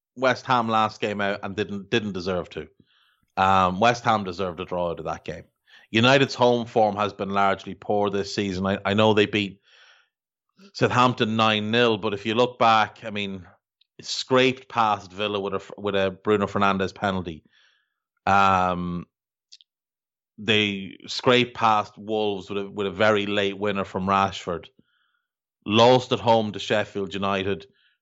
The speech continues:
Drew at home with Everton. Beat Newcastle. Didn't impress anybody. You go back before that, beat Leeds, looked impressive on the day. That was fine. Drew at City,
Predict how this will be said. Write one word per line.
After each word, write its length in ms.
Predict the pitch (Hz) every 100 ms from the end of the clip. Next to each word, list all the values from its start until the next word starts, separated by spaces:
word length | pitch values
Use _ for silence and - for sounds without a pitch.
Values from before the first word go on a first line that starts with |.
| _
Drew 260 | - 120 127
at 60 | 107
home 340 | 113 113 107
with 120 | 104
Everton. 560 | 101 101 101 98 98 92 _ _ _ _ _ _ _
Beat 220 | - 127 117
Newcastle. 640 | 117 110 110 104 95 101
Didn't 220 | 107 98
impress 460 | 104 95 107 98 -
anybody. 680 | 98 98 98 98 95 92 - _ _ -
You 140 | 104
go 100 | 101
back 340 | 101 117 113 -
before 440 | - - 110 107
that, 300 | 107 104 101 _ _ _ _ _ _ _ _ _ _ _ 107 -
beat 220 | 143 139
Leeds, 360 | 131 131 120 120
looked 220 | 120 120
impressive 480 | 104 113 107 - 98
on 120 | 98
the 60 |
day. 160 | 98 98
That 160 | 98 92
was 120 | -
fine. 360 | 104 101 95
Drew 320 | 90 123 135 127
at 120 | 123
City, 540 | - 117 110 107 101